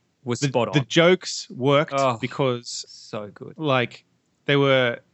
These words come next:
Speaker 2: even the ones that were a bit goofy were great.
Speaker 1: Yep,
Speaker 2: Like,
Speaker 1: agreed.
Speaker 2: I really, there's a, some of my favorite jokes in it were, I loved it when B B eight gave him a thumbs up. <laughs>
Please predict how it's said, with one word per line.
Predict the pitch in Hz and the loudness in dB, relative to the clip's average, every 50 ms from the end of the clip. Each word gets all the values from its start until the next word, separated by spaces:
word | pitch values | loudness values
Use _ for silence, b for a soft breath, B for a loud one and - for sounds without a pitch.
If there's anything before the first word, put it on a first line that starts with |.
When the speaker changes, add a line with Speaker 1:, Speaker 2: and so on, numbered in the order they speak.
| _ _ _ _ _ _ _ _ _ _ _ | _ _ _ _ _ _ _ _ _ _ _
Speaker 2:
even | - 190 196 214 262 | 2 4 4 6 4
the | 254 247 | 4 6
ones | 214 196 185 180 170 | 6 6 6 4 4
that | 180 165 | 2 0
were | 160 156 151 147 135 139 | 2 2 2 2 0 0
a | - 131 | -4 -2
bit | - 151 135 - | 0 0 0 2
goofy | - 147 143 135 - 127 | 2 0 0 0 -2 -2
were | 113 120 | -2 -2
great. | 120 107 120 120 117 110 107 107 | -2 -2 0 0 0 0 -2 -6
Speaker 1:
Yep, | 156 113 107 - | -8 -8 -6 -4
Speaker 2:
Like, | - 117 113 110 110 - - | -2 0 0 0 0 -4 -6
Speaker 1:
agreed. | - 165 151 - 98 95 - | -4 -2 0 0 -2 0 0
Speaker 2:
I | 147 | 2
really, | 147 160 175 190 196 190 180 180 175 - _ _ _ - | 4 6 6 6 6 4 2 0 -2 -4 _ _ _ -2
there's | 143 151 156 151 131 143 185 | 2 4 4 4 4 0 -2
a, | 170 143 - - _ _ - - - _ - | -2 -2 -4 -6 _ _ -20 -20 -20 _ -12
some | - - 175 | -4 0 2
of | 175 | 4
my | 170 160 | 4 2
favorite | 147 - 170 170 175 175 165 117 | 2 4 4 4 4 2 0 0
jokes | - 156 143 143 - - 135 | 0 0 0 0 -2 -4 -4
in | 123 123 | -4 -4
it | 127 - | -4 -2
were, | 127 131 127 120 120 120 | -2 0 2 2 2 2
I | 120 123 | 2 2
loved | 131 139 135 131 | 2 2 2 0
it | 175 160 | 0 0
when | 139 139 131 131 127 123 120 120 | 0 0 0 2 0 -2 -4 -2
B | 113 135 131 | 0 2 2
B | 123 127 123 | 4 4 4
eight | 120 120 - - | 2 0 -2 0
gave | - 127 127 120 | 0 0 2 0
him | 127 123 | 0 -2
a | |
thumbs | 120 - 143 135 131 - | -2 0 0 0 0 0
up. | - 131 156 - - - _ | 2 2 2 2 0 -6 _
<laughs> | _ | _